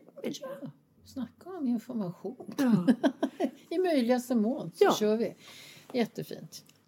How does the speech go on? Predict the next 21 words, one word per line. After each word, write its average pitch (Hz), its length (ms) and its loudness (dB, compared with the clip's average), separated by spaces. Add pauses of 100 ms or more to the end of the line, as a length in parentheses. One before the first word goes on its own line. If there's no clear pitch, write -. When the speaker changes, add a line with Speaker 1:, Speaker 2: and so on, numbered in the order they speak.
(120)
Speaker 2:
Okej, 381 320 2
Mona, 202 420 6
nu 285 180 4
har 302 240 2
vi 269 160 -2
en 254 180 -2
sista - 560 -4
fråga 151 480 -4
här 165 260 -2
Speaker 1:
Mm. 285 80 4
Speaker 2:
för 180 200 -4
idag. 220 760 0 (220)
Speaker 1:
Ja. 226 340 -4 (840)
Speaker 2:
Eh, 190 380 4
den 226 360 2
handlar 180 720 -2
om 151 460 -2 (960)
en 190 260 0
elvaårig 165 1200 2
flicka. 262 400 -4 (380)
Dotter 202 680 -4